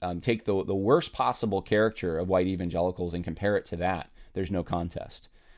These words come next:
Uh, what the, the morally deficient thinking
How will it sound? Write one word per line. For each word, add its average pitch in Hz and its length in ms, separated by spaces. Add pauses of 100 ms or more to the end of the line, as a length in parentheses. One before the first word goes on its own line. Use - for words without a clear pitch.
(220)
Uh, 85 200
what 95 680
the, 101 220
the 101 80
morally 131 280
deficient 117 420
thinking 87 480